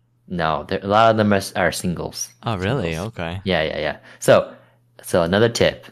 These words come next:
Speaker 1: It's an unofficial tip, okay? Whenever there's a community day, it, you know, in Pokemon Go, which is usually on a Saturday or Sunday from two to five P M local time, you should hit up your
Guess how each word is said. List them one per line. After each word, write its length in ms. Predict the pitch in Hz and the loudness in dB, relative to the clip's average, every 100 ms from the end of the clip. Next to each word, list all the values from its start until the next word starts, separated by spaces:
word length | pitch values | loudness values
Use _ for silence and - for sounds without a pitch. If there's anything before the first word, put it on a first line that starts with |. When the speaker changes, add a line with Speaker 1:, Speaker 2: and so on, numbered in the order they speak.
| _ - | _ -8
Speaker 1:
It's 120 | 95 | 0
an 80 | 104 | 2
unofficial 500 | 104 - 98 90 76 | 2 2 2 0 -2
tip, 280 | - 73 - | -4 -4 -6
okay? 400 | 73 80 78 - _ _ _ - | -2 0 -2 -6 _ _ _ -2
Whenever 300 | 110 131 156 | 4 6 6
there's 160 | 151 | 4
a 60 | 110 | 0
community 640 | 90 98 95 101 110 113 123 | -2 -2 0 0 0 0 2
day, 520 | 123 120 120 120 - _ _ _ _ _ _ | 6 6 4 0 -8 _ _ _ _ _ _
it, 140 | 107 117 - | -14 -14 -6
you 120 | 104 | 0
know, 140 | 90 | 0
in 140 | 90 87 | 0 0
Pokemon 400 | 104 101 95 92 | -2 0 0 4
Go, 280 | 92 101 117 | 4 4 2
which 180 | 92 85 | -2 -6
is 100 | 87 | -2
usually 280 | 90 92 | 0 0
on 100 | 87 | 0
a 80 | 80 | 0
Saturday 440 | - 87 90 90 85 | 0 2 4 4 0
or 40 | |
Sunday 380 | - 92 87 90 | -2 -2 0 0
from 220 | - 80 | -2 -8
two 140 | - 98 | -4 -2
to 80 | 85 | -2
five 500 | - 90 87 85 - - _ - | 2 4 4 2 -2 -20 _ -12
P 200 | - 90 | -2 0
M 260 | 85 82 85 | 2 0 -2
local 280 | 85 - - | -4 -4 -2
time, 320 | - 135 147 _ _ _ _ _ _ - | 0 -2 -6 _ _ _ _ _ _ -6
you 80 | 104 | -2
should 180 | 104 90 | -2 2
hit 200 | 147 151 | 4 6
up 280 | 139 135 | 6 4
your 360 | 107 98 92 | 2 4 4